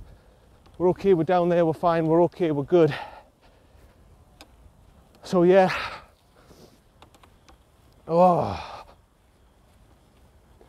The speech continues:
Yeah, I mean, e-, even Crook itself, you know, you have to go, you have to go through the town centre of Crook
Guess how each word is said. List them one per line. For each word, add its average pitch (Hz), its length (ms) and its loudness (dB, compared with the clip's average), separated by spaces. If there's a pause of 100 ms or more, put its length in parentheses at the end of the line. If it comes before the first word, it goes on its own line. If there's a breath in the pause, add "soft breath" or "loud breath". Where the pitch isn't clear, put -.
(1200 soft breath)
Yeah, 220 280 4 (260 loud breath)
I 196 40 -8
mean, 240 100 0
e-, 262 200 -2
even 220 180 0
Crook 247 220 -8
itself, 254 420 -6
you 233 80 -8
know, 202 80 -2
you 185 160 -2
have 196 140 -6
to 208 80 -10
go, 196 180 2 (100)
you 226 40 -2
have 226 120 -4
to 233 80 -10
go 208 160 0
through 220 180 -6
the 196 80 -6
town 196 280 -6
centre 190 340 -6
of 170 140 -10
Crook - 340 -2